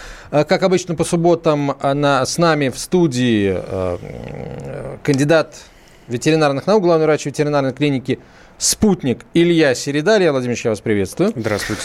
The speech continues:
Speaker 2: здравствуйте.
Speaker 1: У нас сегодня несколько тем, <clears throat> несколько тем, а, из которых одна, безусловно, выделяется, а, своей, м, такой, знаете,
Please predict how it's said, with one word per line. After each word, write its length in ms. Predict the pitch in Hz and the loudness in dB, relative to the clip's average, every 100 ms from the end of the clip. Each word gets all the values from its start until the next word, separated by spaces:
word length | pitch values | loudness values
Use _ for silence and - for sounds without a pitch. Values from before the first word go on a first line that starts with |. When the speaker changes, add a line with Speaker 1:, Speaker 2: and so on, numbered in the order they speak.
| 101 | -6
Speaker 2:
здравствуйте. 420 | 98 - 110 147 | -6 -6 -4 0
Speaker 1:
У 40 | |
нас 140 | 196 - | 2 4
сегодня 400 | 214 196 196 180 - - | 2 2 0 0 -4 -6
несколько 600 | 185 208 196 185 160 160 | 0 2 2 0 0 0
тем, 420 | 156 220 247 240 - - 220 - 262 | 0 2 2 0 -10 -12 -6 -2 2
<clears throat> 420 | 226 160 107 - | 4 2 -4 -10
несколько 420 | 151 151 - 156 | -2 -2 0 -2
тем, 340 | - 208 190 - | 0 0 0 -4
а, 1000 | - 143 131 131 127 127 127 127 127 127 - 135 - - 101 67 64 50 50 - - - 95 | -8 -4 0 2 2 2 2 2 0 -2 -4 -6 -6 -8 -8 -10 -10 -10 -10 -10 -10 -12 -6
из 120 | 139 | -2
которых 340 | - 156 165 160 | 0 0 2 2
одна, 300 | 147 147 117 | 0 0 -2
безусловно, 480 | 123 - 143 127 120 | -4 0 0 2 0
выделяется, 960 | 131 143 147 151 139 117 101 - 117 101 90 - | 0 0 2 2 4 2 -2 -4 -2 -2 -2 -4
а, 320 | 107 98 98 | -2 0 -2
своей, 540 | 95 123 123 120 107 98 - - | -2 0 2 2 -2 -4 -12 -20
м, 260 | - 67 - | -16 -14 -8
такой, 340 | - 110 101 | -4 0 0
знаете, 340 | 107 101 - | 0 -4 -4